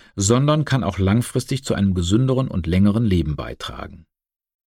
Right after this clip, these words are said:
In der Sauna steigt Ihre Körpertemperatur. Die Hitzeeinwirkung löst Schutzreaktionen im Körper aus, die die Herz-Kreislauf-Gesundheit, ähnlich wie sportliche Aktivität, fördern.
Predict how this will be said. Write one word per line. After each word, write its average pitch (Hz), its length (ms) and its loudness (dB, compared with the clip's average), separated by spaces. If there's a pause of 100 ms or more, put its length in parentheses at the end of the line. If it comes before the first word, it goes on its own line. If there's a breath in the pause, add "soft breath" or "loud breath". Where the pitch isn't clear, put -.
(400 loud breath)
In 110 100 2
der 95 120 6
Sauna 143 440 2
steigt 92 480 -2
Ihre 101 240 0
Körpertemperatur. 78 1080 -6 (1000 loud breath)
Die 104 60 6
Hitzeeinwirkung 135 800 2
löst 113 380 4
Schutzreaktionen 117 960 0
im 87 120 -4
Körper - 360 -2
aus, - 380 -2 (380)
die - 80 4
die 110 140 4
Herz-Kreislauf-Gesundheit, 123 1300 0 (360)
ähnlich 98 400 4
wie 92 80 -2
sportliche 85 580 -2
Aktivität, 101 760 -4 (100)
fördern. - 500 -4